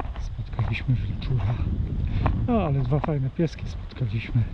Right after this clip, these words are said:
z taką panią i panem. Szły umorusane. Łapy miały jeszcze większe skarpetki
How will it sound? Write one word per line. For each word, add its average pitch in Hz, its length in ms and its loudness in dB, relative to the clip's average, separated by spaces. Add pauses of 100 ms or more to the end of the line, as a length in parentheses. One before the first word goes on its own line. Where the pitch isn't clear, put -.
(840)
z - 140 -10
taką - 340 -2 (1500)
panią 117 220 4 (140)
i - 100 2
panem. 87 300 -4 (1600)
Szły 110 100 -2 (280)
umorusane. 147 720 4 (640)
Łapy 160 260 4
miały 147 400 2 (440)
jeszcze 151 240 -2 (1400)
większe 165 560 2
skarpetki - 680 2